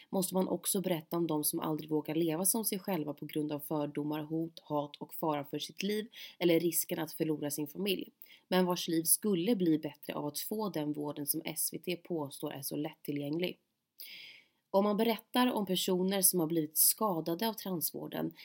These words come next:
måste man också berätta om de som blivit räddade av den. Om de som, och om de som dör i väntan på den. Definitionen av debatt är väl att man diskuterar olika sidor.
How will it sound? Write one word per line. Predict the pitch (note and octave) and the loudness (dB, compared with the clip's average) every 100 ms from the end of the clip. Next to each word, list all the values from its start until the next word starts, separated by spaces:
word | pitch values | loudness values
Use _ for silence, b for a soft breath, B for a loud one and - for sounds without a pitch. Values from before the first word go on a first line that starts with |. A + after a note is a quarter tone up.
| B B | B B
måste | E3+ - F3 | 2 2 2
man | E3 | 0
också | D#3 - G#3 | -2 -4 -2
berätta | F#3 E3 - E3 | 0 -2 -4 -4
om | D3+ | -2
de | D3 | -2
som | - D3+ | -2 -2
blivit | D3 C#3+ D#3+ | -2 -2 -2
räddade | F#3+ E3+ D3+ D#3+ | -2 0 -2 -2
av | - - | -4 -4
den. | - F#3 _ B B B B B - | -4 -6 _ B B B B B -2
Om | G3 F#3+ | 0 4
de | F#3 F3 E3 | 6 6 4
som, | - E3 F3+ - _ _ - | 4 4 0 -4 _ _ 2
och | F3+ G#3+ | 2 4
om | G3+ | 4
de | F#3 | 4
som | F3+ F#3+ | 4 2
dör | E3+ A3 G3 E3+ | 4 4 4 4
i | E3 | 4
väntan | F#3 E3+ D#3+ G#3+ | 6 4 2 0
på | - C3+ | 0 -4
den. | - - _ - B B B | -6 -14 _ -20 B B B
Definitionen | G3+ G#3+ A3 - A3 G3 A#3 | 0 4 2 2 0 2 2
av | F#3 E3 | 2 2
debatt | E3+ E3 A#3 - - | 0 0 -4 -4 -2
är | D#3 D#3 | 2 2
väl | D#3+ | 0
att | D#3 E3 | -2 -2
man | F3 | -2
diskuterar | - - E3 - E3 D#3 D#3 | -2 -4 -4 -2 0 0 0
olika | F#3 E3 D#3+ D3+ - | -2 0 0 0 0
sidor. | D#3+ A3 F3+ - - | 2 2 0 -4 -6